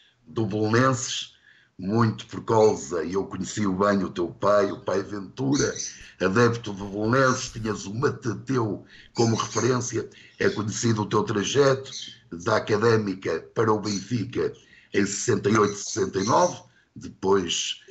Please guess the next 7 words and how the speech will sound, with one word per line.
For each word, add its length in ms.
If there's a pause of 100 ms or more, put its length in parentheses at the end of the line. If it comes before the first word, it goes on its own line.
(160)
da 220
final 320
europeia 460
com 140
o 80
Manchester 680
United, 680